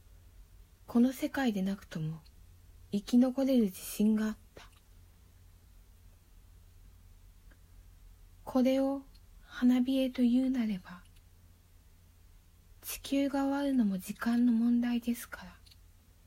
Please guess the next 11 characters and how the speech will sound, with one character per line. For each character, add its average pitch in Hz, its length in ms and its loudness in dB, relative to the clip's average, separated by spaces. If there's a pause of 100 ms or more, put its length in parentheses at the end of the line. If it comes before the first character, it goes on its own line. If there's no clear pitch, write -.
(2500)
空 285 240 0
か 240 160 -4
ら 208 160 0
逆 226 340 -6
子 240 140 0
が 233 140 0
降 247 160 -2
っ - 20 2
て - 320 -12
く - 160 -14
る。 - 100 -16